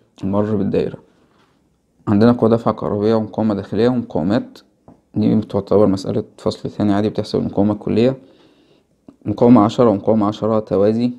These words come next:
لأن مفيش ما بينهم حاجة، والطرف ده بالطرف ده والطرف ده بالطرف ده مفيش بينهم أي حاجة تاني،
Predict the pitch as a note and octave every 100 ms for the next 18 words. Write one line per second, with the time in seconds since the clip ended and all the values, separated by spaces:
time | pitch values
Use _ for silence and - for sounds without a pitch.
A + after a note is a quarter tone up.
0 | - - G2 F#2+ - - - G#2+ G#2 -
1 | G#2+ G#2+ - - G2+ - G#2 - _ _
2 | - - G#2 G2 - F#2 - G2+ G2+ F2+
3 | F#2+ G2 G2 G#2 G2+ G2 - - - G#2+
4 | F#2+ G#2 G#2 G#2+ G#2+ A#2+ C3